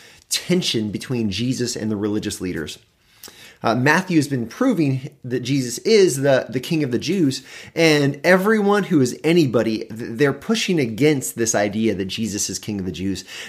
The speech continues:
They don't like Jesus. They don't like that he is, uh, he's got crowds,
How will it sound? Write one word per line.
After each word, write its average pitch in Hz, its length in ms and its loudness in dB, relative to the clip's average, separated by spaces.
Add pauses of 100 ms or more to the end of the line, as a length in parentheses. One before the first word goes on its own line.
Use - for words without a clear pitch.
They 131 140 6
don't 208 200 4
like 139 540 2 (140)
Jesus. 101 480 -4
They 131 240 2
don't 123 280 2
like 131 360 2 (120)
that 123 140 0
he 135 240 -2
is, 113 240 0
uh, 92 380 -2 (120)
he's 123 200 -8
got 120 200 -2
crowds, 170 580 0